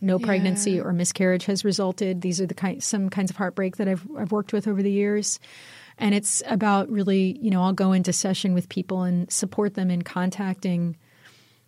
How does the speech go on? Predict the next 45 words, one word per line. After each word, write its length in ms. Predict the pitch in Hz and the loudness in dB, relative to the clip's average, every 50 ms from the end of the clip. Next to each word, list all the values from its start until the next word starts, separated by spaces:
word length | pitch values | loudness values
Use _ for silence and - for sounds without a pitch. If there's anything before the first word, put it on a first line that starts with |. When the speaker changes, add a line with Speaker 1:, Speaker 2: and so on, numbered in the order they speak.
| - - | -10 -8
Speaker 1:
a 80 | - | -8
place 320 | - - - 214 208 202 - | -6 -2 0 2 2 2 2
that 140 | - 202 190 | 0 0 0
is 100 | 185 180 | 0 0
fundamentally 640 | - 214 208 202 196 190 190 185 180 - 185 180 | 0 2 2 4 4 4 4 2 0 0 0 2
and 100 | 180 175 | 2 2
intrinsically 640 | 170 170 165 - 202 185 180 170 185 180 - 180 175 | 2 0 0 0 2 2 2 2 0 -2 -2 -4 -4
whole, 500 | 160 - 208 185 165 160 170 196 254 262 _ _ _ _ _ 226 | -2 0 2 2 4 4 2 0 -2 -4 _ _ _ _ _ -8
Speaker 2:
Mm. 320 | 226 226 233 233 233 226 226 _ _ _ _ - 220 | -8 -6 -6 -6 -8 -12 -14 _ _ _ _ 0 2
Speaker 1:
and 160 | 202 190 196 | 4 4 4
then 100 | 190 196 | 4 4
encouraging 600 | 190 185 175 - 214 202 196 190 160 190 185 180 | 2 0 0 2 2 2 2 4 4 4 4 4
them 180 | 180 180 175 175 | 4 4 2 0
to, 480 | - - - 180 170 175 170 170 - - _ _ _ _ - | 0 0 0 0 2 2 0 -2 -4 -8 _ _ _ _ -12
to 180 | - - - 180 | -8 -4 -2 -2
center 480 | 175 - - - 180 175 170 - 180 156 | 0 0 0 0 0 0 0 0 -2 -2
into 380 | 320 262 202 185 180 - 185 | 0 2 4 4 4 2 -2
that. 440 | 165 165 165 160 160 - - - - _ _ _ _ _ _ _ - - - - - - - - - | -4 -4 -4 -4 -6 -8 -10 -16 -20 _ _ _ _ _ _ _ -20 -20 -20 -20 -20 -20 -12 -4 0
And 160 | 262 262 254 | 2 2 4
that's 360 | 269 269 262 - - - - 370 | 2 2 0 0 -2 -2 -2 0
really 300 | 247 254 247 247 226 226 | 0 0 2 2 2 2
the 100 | 202 208 | 0 -2
heart 220 | 196 - 196 - | -2 0 -2 0
and 100 | 190 185 | 0 0
soul 240 | - - 196 196 196 | 0 2 2 2 2
of 80 | 180 170 | 2 2
it. 160 | 170 170 - | 0 -2 0
And 100 | - 190 | 0 0
that's, 320 | 180 170 - - - - - - - | 0 0 0 -2 -4 -4 -6 -8 -4
you 140 | - 202 180 | 0 0 2
know, 80 | 170 | 2
why 240 | 170 170 170 170 175 | 2 0 0 0 0
the 100 | 170 175 | 0 0
offering 460 | 160 - 175 175 - - 190 190 185 | 0 0 0 -2 -2 -2 -2 -2 -2
that 100 | 180 175 | -2 -2
I, 180 | 175 170 175 175 - | -2 -2 -4 -2 -2
the 80 | - | -2
big 180 | 170 190 196 196 | 0 2 2 2
offering 380 | 180 175 - - 190 180 180 170 | 2 0 0 0 0 0 0 0
that 80 | 165 | 2
I'm, 200 | 175 175 170 175 - | 2 0 0 -2 -2
I've 100 | 269 202 | -4 -4
just 240 | - - 180 - - | -2 -2 -2 -2 0
offered, 380 | 175 165 165 - - 175 175 170 | -2 -2 -2 0 0 0 0 0
and, 260 | 165 170 170 165 | 0 -2 -4 -4